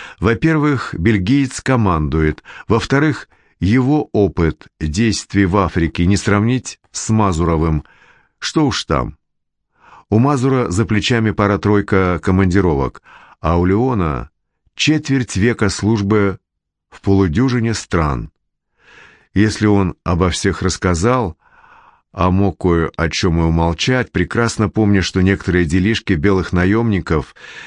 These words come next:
никак не относятся к категории чисто военных операций, и о них лучше не трепаться кому бы то ни было. Так что следует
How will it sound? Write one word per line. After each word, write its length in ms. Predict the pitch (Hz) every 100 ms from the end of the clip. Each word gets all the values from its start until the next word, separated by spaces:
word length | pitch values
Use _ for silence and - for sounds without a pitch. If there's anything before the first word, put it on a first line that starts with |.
| - -
никак 380 | 110 143 139
не 80 | 131
относятся 680 | 127 123 127 123 107 - 113
к 60 |
категории 500 | 113 - 98 117 110
чисто 400 | 104 110 104 113
военных 500 | 104 110 120 98 80
операций, 760 | 80 - 85 78 76 - 71 64 _ _ _ _ _ _ -
и 80 | 98
о 100 | 95
них 260 | 107 -
лучше 480 | 95 95 - 85 78 -
не 160 | 90 95
трепаться 600 | 98 98 123 123 - 80
кому 280 | 80 80 78
бы 140 | 78
то 120 | 82
ни 180 | 82 80
было. 440 | 65 67 65 60 - _ _ _ _ _ _ _ - - - -
Так 160 | 160
что 220 | - 151
следует 720 | 131 139 147 123 131 127 -